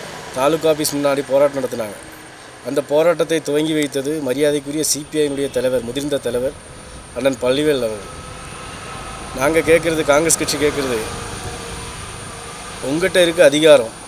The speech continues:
உங்களுடைய ரெவென்யூ மினிஸ்டர், நீங்க ஒரு வார்த்தை ரெவென்யூ மினிஸ்டர்,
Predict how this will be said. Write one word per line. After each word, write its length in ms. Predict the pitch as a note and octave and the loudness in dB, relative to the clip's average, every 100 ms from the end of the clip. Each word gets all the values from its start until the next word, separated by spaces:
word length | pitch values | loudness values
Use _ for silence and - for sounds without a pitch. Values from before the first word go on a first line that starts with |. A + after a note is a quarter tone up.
| - - - - - - | -18 -16 -16 -16 -16 -8
உங்களுடைய 480 | C#3 E3 F#3 F3 F3 | -4 0 2 4 4
ரெவென்யூ 320 | D3+ D#3 F3+ | 4 2 0
மினிஸ்டர், 420 | E3 C#3+ - B2 C#3 - - - - - - - C3 | 2 2 0 -2 -6 -10 -16 -18 -18 -18 -18 -12 -4
நீங்க 300 | E3 F#3+ F3 | -2 0 2
ஒரு 200 | E3+ G3 | 2 6
வார்த்தை 420 | F#3+ F3+ F#3 D#3+ | 6 6 4 2
ரெவென்யூ 200 | E3+ F#3 | 2 0
மினிஸ்டர், 560 | F3+ E3 - E3+ E3+ | 2 2 2 2 0